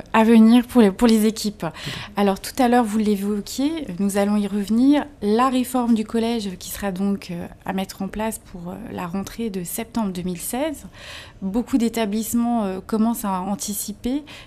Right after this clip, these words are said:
Speaker 1: et c'est aussi le chantier pour, euh, les équipes, euh, des collèges à venir.
Speaker 2: C'est vraiment, et vous le dites à juste titre,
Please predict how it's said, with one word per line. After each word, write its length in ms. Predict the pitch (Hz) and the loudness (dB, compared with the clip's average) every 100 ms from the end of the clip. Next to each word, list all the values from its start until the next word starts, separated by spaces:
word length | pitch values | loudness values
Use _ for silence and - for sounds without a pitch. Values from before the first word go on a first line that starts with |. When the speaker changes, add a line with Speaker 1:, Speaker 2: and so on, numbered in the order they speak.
| - | -8
Speaker 1:
et 100 | 196 | -8
c'est 300 | - 220 208 | -6 -2 0
aussi 300 | 202 - 254 | -2 -4 -6
le 60 | |
chantier 460 | 233 208 190 - 247 | -4 -4 -4 -4 -6
pour, 260 | - 208 190 | -6 -8 -6
euh, 200 | 185 185 | -6 -4
les 260 | 208 190 | -2 -2
équipes, 380 | 202 - 247 - | -4 -6 -12 -8
euh, 300 | 190 - - - | -10 -8 -12 -12
des 120 | 175 - | -10 -8
collèges 420 | 208 185 180 - - - - - - | -8 -8 -10 -12 -16 -20 -20 -20 -10
à 80 | 202 | -8
venir. 400 | 190 196 175 175 - - - - | -4 -4 -6 -10 -18 -20 -20 -4
Speaker 2:
C'est 220 | - 151 | 0 2
vraiment, 380 | 160 226 226 190 | 4 6 6 4
et 80 | |
vous 120 | 147 165 | 2 0
le 80 | |
dites 320 | 151 165 - - | -2 -6 -6 -2
à 140 | 127 | -2
juste 340 | 123 175 165 | -2 -6 -8
titre, 240 | 147 220 | -4 -4